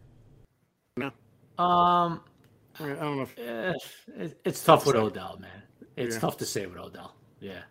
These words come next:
Speaker 2: I'm not sure Odell conforms, uh, the way, I guess that's what that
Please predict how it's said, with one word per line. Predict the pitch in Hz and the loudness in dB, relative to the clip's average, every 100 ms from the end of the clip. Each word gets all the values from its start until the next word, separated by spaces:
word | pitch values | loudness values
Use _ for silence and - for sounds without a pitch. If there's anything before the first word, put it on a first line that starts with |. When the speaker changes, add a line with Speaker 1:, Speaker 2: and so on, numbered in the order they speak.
| _ _ _ _ _ _ - - _ _ _ _ _ - | _ _ _ _ _ _ -20 -20 _ _ _ _ _ -4
Speaker 2:
I'm | 127 | 2
not | 127 | 2
sure | - 143 | 8 8
Odell | 120 120 127 113 107 - | 10 6 6 4 4 -2
conforms, | - 113 - 123 113 107 92 104 | -8 -8 -4 -2 0 -2 -4 -8
uh, | 98 98 98 98 | -8 -8 -8 -6
the | 110 | -2
way, | 110 120 110 | 4 6 6
I | 107 | 2
guess | 131 113 | 2 4
that's | 117 - | 2 0
what | 120 | 0
that | 107 101 | 0 -2